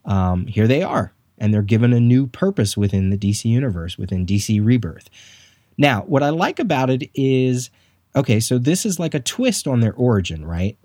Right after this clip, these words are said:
Batman brought them together to find out the mystery of metal. But that origin could fit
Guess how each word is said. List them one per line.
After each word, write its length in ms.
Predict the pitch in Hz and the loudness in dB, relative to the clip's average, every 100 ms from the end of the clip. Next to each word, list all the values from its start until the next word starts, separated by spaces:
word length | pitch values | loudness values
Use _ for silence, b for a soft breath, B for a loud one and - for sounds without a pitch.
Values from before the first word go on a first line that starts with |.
| - | -4
Batman 380 | 120 120 135 131 | -2 -2 -2 -2
brought 260 | 117 120 | 0 0
them 200 | 131 113 | 0 0
together 480 | 110 101 107 101 101 | -2 -2 0 2 0
to 160 | - 92 | -4 -10
find 440 | - 107 107 110 | -8 -2 0 0
out 280 | 107 101 - _ 110 | 0 -2 -4 _ -4
the 100 | 98 | 0
mystery 540 | 101 107 - 98 95 | 0 0 -2 -4 -4
of 340 | 104 92 92 92 | -4 -4 -4 -6
metal. 500 | 107 101 98 82 - b b b b b _ _ | -2 0 0 -2 -12 b b b b b _ _
But 180 | 196 202 | -2 0
that 200 | 226 233 - | -2 -4 -2
origin 540 | 214 269 196 185 147 | -2 -2 -2 -4 -4
could 360 | - - 226 202 | -2 0 0 -4
fit 440 | - 254 262 - | -8 -6 -6 -6